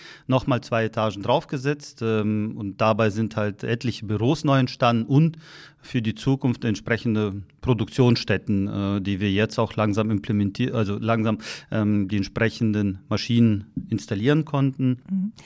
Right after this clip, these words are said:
Speaker 2: Eine Besonderheit war bei diesem Umbau ja auch, dass ihr bei der Dachkonstruktion gleich etwas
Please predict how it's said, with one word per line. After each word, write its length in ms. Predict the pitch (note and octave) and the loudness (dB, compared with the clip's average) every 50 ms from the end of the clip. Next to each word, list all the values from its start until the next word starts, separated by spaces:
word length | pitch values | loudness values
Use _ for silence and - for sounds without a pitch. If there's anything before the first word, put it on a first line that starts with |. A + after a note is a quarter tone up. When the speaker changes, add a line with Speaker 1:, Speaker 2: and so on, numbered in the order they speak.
| - - - - - - | -20 -20 -20 -20 -16 -6
Speaker 2:
Eine 220 | - - G#3 A#3 A3+ | 0 2 4 4 4
Besonderheit 680 | F#3+ G3+ F3+ G3 G3+ A#3+ C4+ C#4 B3+ A#3 C4 C4 B3+ - | 2 0 0 2 4 6 6 6 6 4 4 2 2 2
war 120 | A#3 A3+ | 2 2
bei 100 | G#3+ A3+ | 4 2
diesem 220 | G#3+ A3 G#3 A3+ A3 | 2 2 2 0 2
Umbau 400 | - A#3 A#3 A#3 A#3 A3 A3 A3+ | 2 4 4 6 6 6 6 6
ja 240 | A3+ A3 A3 - | 4 4 2 2
auch, 260 | G#3+ A3 A3+ A3+ - - | 4 4 4 2 0 -2
dass 220 | - A3 - - | -4 -4 -4 -2
ihr 120 | A#3 A3+ | -2 -2
bei 160 | F3+ G#3+ G#3+ G#3+ | 0 0 0 0
der 140 | A3 G#3+ | 0 -2
Dachkonstruktion 1120 | G3 - - B3 - - - - B3 A3+ A3 - - A3+ - - - - B3 A#3 A3+ A3+ G#3+ | -2 0 0 -2 -2 -2 -2 2 2 2 2 0 -2 -6 -4 -2 0 4 4 6 6 4 4
gleich 280 | A3 A3+ A3+ A#3+ - | 4 4 2 2 0
etwas 340 | - G#3 - - A3+ A3 - | -2 -4 0 0 0 0 -2